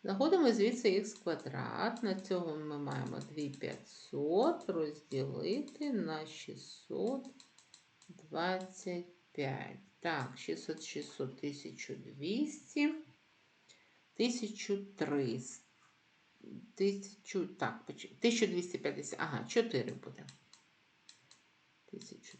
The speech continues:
двісті п'ятдесят. Будемо мати ікс квадрат дорівнює чотири. Звідси х буде дорівнювати корінь з чотирьох, х дорівнює два.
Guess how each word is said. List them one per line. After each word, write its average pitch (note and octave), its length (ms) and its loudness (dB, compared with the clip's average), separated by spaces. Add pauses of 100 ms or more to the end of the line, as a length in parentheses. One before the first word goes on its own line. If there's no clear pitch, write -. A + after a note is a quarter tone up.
двісті - 440 -20
п'ятдесят. - 840 -10 (500)
Будемо - 340 -12
мати A3+ 320 -6
ікс - 240 -12
квадрат A3+ 420 0
дорівнює F3+ 480 -2
чотири. - 720 -8
Звідси - 440 -4
х D3 520 -4
буде - 220 -10 (220)
дорівнювати D#4+ 680 0 (680)
корінь C3+ 520 4
з - 20 -14
чотирьох, - 1000 0
х G#3+ 280 -2
дорівнює E3+ 680 -2
два. B2 580 -8